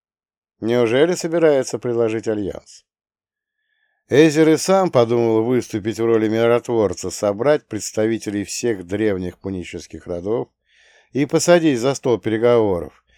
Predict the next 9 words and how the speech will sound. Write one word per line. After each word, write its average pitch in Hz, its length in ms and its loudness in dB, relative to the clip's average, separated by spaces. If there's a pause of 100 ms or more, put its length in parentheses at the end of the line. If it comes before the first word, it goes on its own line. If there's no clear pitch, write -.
(260)
потому 143 260 0
что 143 280 2
иначе 170 500 2
быдло 143 560 2
просто 117 560 -2
всех 98 340 -6
сметет. 87 520 -10 (1200)
Но 135 240 0
понимал, 104 580 -2